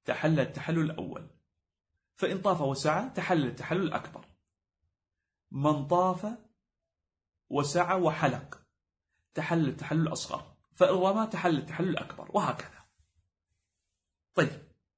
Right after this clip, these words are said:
عندنا يعني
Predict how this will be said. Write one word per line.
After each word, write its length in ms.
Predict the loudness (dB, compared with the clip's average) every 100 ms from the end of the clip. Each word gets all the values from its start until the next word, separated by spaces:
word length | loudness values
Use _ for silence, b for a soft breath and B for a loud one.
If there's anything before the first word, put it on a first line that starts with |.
| _ _ _ _ _ _ _ _ _ _ _ _ _ _ _ -4
عندنا 680 | 0 2 2 0 -4 -12 _ _ _ _ _ _ _ _ _ _ _ _ _ _ _ _ _ _ -4
يعني 540 | -2 0 -2 -4 -12